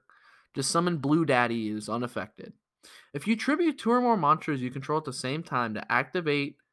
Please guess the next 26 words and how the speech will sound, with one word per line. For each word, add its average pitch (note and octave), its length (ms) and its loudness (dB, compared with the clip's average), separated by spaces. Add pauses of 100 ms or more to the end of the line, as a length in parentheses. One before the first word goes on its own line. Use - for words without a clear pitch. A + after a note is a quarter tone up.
(360)
your C3 100 0
card B2+ 360 6
or E3+ 80 6
effect - 440 -2
while G#2+ 120 -4
you A#2+ 120 -4
control C#3 520 -2
Obelisk D3 640 0
the G3+ 80 -2
Tormentor, A#2+ 600 -2 (360)
you E3+ 80 -6
can G3+ 180 4
banish B2+ 320 0
this B3+ 160 -2
c-, - 60 -14 (240)
card E3 280 6
from G#3 140 -6
your G#3 80 2
graveyard, G#2+ 560 -2 (380)
banish G3 500 8
all E3+ 320 8
monsters F#3+ 600 6
in E3 120 2
your D#3 180 8
opponent's D#3+ 520 2
graveyard, E3+ 800 0